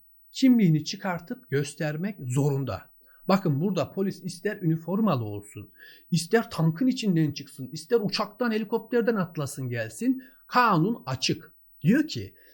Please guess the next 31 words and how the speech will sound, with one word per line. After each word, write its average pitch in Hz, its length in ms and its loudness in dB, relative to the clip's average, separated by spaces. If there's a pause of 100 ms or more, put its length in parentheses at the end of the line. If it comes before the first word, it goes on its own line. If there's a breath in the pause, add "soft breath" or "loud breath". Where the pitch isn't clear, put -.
sen 262 280 4
vatandaşa 165 500 -2
kimlik 165 380 -6
soracaksan 156 800 -4
önce 180 340 4
kendinin 156 460 -2
polis 226 320 0
olduğunu 123 340 -4
gösteren 139 540 -4
belgeyi 180 380 0
ona 131 240 -6
gösterdikten 147 800 2
sonra 233 260 0
ona 175 260 2
kimlik 135 280 -4
sorabilirsin. 113 520 -8 (380 soft breath)
Burada 220 320 8
sizin 190 320 2
sormanıza 214 720 0
bile 160 120 4
gerek 113 340 -6
yok. - 220 -20 (340 soft breath)
Eğer 233 240 12
sizden 151 400 -2
kimlik 120 340 -10
soruyorsa 110 640 -8 (140)
önce 214 380 12
kendi 135 360 -6
kimliğini 147 640 4
göstermek 185 640 0
zorunda. 147 500 0